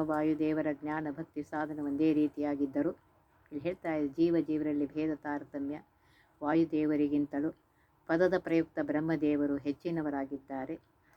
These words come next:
ಇತ್ಯಾದಿಗಳನ್ನು ಇಲ್ಲಿ ಹೇಳ್ತಾ ಇದ್ದಾರೆ. ಆದ್ದರಿಂದ ಸರಿಯಾಗಿ ತಿಳಿದುಕೊಂಡು ನೋಡ್ರಿ, ಆರೋಹಣ ಅವರೋಹಣ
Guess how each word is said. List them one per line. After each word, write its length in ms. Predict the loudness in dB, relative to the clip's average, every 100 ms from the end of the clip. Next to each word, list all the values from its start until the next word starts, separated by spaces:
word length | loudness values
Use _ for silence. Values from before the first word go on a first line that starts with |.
| _ -12
ಇತ್ಯಾದಿಗಳನ್ನು 760 | -12 -2 -2 0 -2 -2 -2 -2
ಇಲ್ಲಿ 220 | -4 -4
ಹೇಳ್ತಾ 360 | -6 -8 -8
ಇದ್ದಾರೆ. 360 | -20 -16 -12 -12 _ -20 -20 -20 -20 -20 -20 -20 -12
ಆದ್ದರಿಂದ 440 | -4 0 2 0 -2 0
ಸರಿಯಾಗಿ 520 | 4 6 6 6 2
ತಿಳಿದುಕೊಂಡು 680 | 2 0 2 0 0 -2 0
ನೋಡ್ರಿ, 340 | 0 0 -2 -6 _ _ _ _ _ _ _ _
ಆರೋಹಣ 520 | -8 -2 0 0 -2 -2 -4
ಅವರೋಹಣ 460 | -4 -6 -8 -8